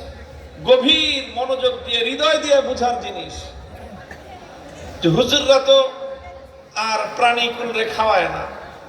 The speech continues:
গরু, ছাগল, হাঁস, মুরগি,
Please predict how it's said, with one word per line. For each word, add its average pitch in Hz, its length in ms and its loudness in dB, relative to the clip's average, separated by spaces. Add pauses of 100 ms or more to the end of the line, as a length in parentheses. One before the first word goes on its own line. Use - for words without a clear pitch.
(1600)
গরু, 240 360 4
ছাগল, 226 400 2
হাঁস, 208 360 -2
মুরগি, 220 680 -4